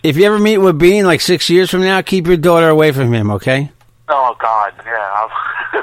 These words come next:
Speaker 2: <laughs>
Speaker 1: By the time she turns
Speaker 2: You got that
Speaker 1: thirteen,
Speaker 2: right.
Speaker 1: fourteen. But anyway, Kenito, really, hey,
Speaker 2: All right.
Speaker 1: hey, brother, listen, I'm gonna wrap this thing up, but, uh, always, thanks for calling, thanks for listening, all right?
Speaker 2: Yeah, of course. I'll call you guys earlier next time, 'cause I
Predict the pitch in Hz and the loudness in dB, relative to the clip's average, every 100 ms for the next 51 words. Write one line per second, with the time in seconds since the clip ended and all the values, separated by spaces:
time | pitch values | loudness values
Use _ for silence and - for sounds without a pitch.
0 | - 240 - 226 - 208 - - 131 127 | -6 -6 -4 -6 -6 -8 -8 -4 -4 0
1 | 180 156 151 175 143 131 170 123 113 95 | 0 0 0 0 0 2 2 2 -2 -6
2 | 92 - _ - 175 180 - 123 101 - | -12 -20 _ -2 2 2 0 -2 -4 -10
3 | _ - 143 143 120 104 - 185 185 156 | _ -6 -2 0 -2 -2 0 2 4 4
4 | 151 160 135 151 147 - 90 90 - - | 4 4 2 2 0 -4 -10 -10 -6 -2
5 | 156 151 143 151 151 139 139 139 156 156 | 2 2 2 0 0 0 0 2 2 0
6 | 139 151 151 135 - 113 117 - 151 180 | -6 -2 0 0 -2 -2 -2 0 4 6
7 | 175 123 104 - 139 127 135 - 143 131 | 6 4 0 -4 -4 -2 -4 0 2 2
8 | 117 139 - 123 123 - 98 104 113 127 | -2 -4 -4 -4 -4 -4 -4 -4 -4 -4
9 | 147 117 - 127 131 104 104 101 139 143 | -4 -6 -6 -4 -4 -4 -8 -6 -8 -6
10 | 147 147 135 139 139 131 127 135 - 131 | -4 -6 -4 -8 -6 -8 -6 -8 -6 -8
11 | 117 107 | -8 -10